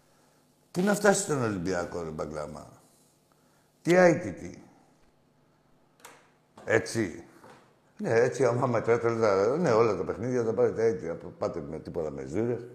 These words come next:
θα μετράτε, το ένα το βγάζετε πιο στενό, το άλλο πιο μακρύ, θα βάζετε το μαλλούχο, τους επόπτες εκεί πέρα, αυτούς τους δικούς σας. Ε; Αίτητη. Τι αίτητη, ρε, μπαγκλάμα; Πω, πω,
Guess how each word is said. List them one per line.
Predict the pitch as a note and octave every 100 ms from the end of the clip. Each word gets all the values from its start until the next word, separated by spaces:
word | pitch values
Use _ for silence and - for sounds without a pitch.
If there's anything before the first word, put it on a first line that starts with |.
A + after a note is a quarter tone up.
| - - -
θα | D#2+
μετράτε, | C#2+ F2 A#2+ -
το | G2+ G2
ένα | G#2 F#2+
το | F2
βγάζετε | E2+ G2 F2+
πιο | E2
στενό, | F#2 D#2 F#2+ A2+
το | G#2
άλλο | G2+
πιο | F2 F2+
μακρύ, | F2 C2+ - B2 A#2+ - - - -
θα | F#2
βάζετε | G#2+ G2
το | E2+
μαλλούχο, | F2 D2 E2+ A#2+ A#2+ F2+ C#2+
τους | -
επόπτες | G2 - A2 E2+ E2
εκεί | D#2+
πέρα, | E2 G2
αυτούς | E2+ F2+
τους | -
δικούς | D2+ C2+ A#2+
σας. | C3 - - - _ _ _ - _ _ _ _ _ _ _
Ε; | - C3+ F#3+ - - - _ _ _ _ _ _ _ _
Αίτητη. | G2 A#2+ B2+ A#2+ B2 - - - _ _ -
Τι | C#3
αίτητη, | B2+ A#2 - F2
ρε, |
μπαγκλάμα; | D2 C#2+ C#2 C2+ C2+ C2+ B1+ -
Πω, | - - - _ _ _ _ _ _ _ _ _ _ _ _ _ _ - -
πω, | -